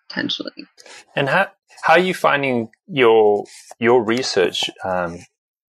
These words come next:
Speaker 2: being sort of syndicated into the general medical community too? 'Cause it, um, that must be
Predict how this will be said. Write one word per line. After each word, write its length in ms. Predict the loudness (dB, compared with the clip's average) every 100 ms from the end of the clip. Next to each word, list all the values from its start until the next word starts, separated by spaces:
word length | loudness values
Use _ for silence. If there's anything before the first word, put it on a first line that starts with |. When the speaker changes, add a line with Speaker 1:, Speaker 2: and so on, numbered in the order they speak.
| _ _
Speaker 2:
being 300 | -4 -2 -4 -8 _ _ _
sort 260 | -4 -2
of 60 | -2
syndicated 720 | -4 -4 -4 -2 0 0 -2
into 400 | -6 -6 -8 -8
the 80 | -8
general 400 | -4 -4 -2 -2
medical 520 | -2 -4 -4 -6 -8 -8
community 460 | -8 -8 -10 -10
too? 320 | -6 -4 -4
'Cause 240 | -4 -4 -4
it, 180 | -8 -14 -20 -20 _ _ 0
um, 460 | 0 0 -2 -10 _ _ -2
that 180 | -2 0
must 200 | -4 -4
be 160 | -6